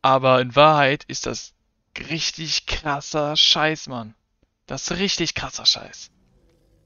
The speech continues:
Okay. Jetzt zu Morgul.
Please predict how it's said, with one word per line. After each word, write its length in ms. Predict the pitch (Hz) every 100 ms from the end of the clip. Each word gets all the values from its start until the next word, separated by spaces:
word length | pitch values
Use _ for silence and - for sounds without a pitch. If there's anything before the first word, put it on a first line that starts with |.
| _ _ _ - _ _ _ _ _ _ _ _ _ _ _ _ _ _ _ _ _ _ _ _ _ _ _ _ _ _ _ _ _ - _ _ -
Okay. 340 | - 180 104 _ _ _ _ _ _ _ _ _ _ -
Jetzt 220 | 135 -
zu 80 | 214
Morgul. 580 | 214 202 190 135 113